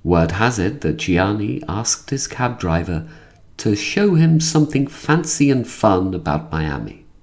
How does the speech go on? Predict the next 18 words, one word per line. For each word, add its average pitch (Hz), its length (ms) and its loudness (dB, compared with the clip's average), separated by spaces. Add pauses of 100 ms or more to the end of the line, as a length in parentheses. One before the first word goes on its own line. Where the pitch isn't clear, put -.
(200)
It's - 100 -4
been 80 180 4
said 147 420 4
that 80 100 -2
Gianni 87 440 2
felt 85 320 0
the 87 160 4
area 92 320 2
was 160 240 0
reminiscent 82 640 2
of 78 100 -2
Saint-Tropez 95 800 2
and 85 160 0
Capri 82 580 4
during 85 340 0
the 76 100 2
nineteen 80 420 2
seventies. - 720 -4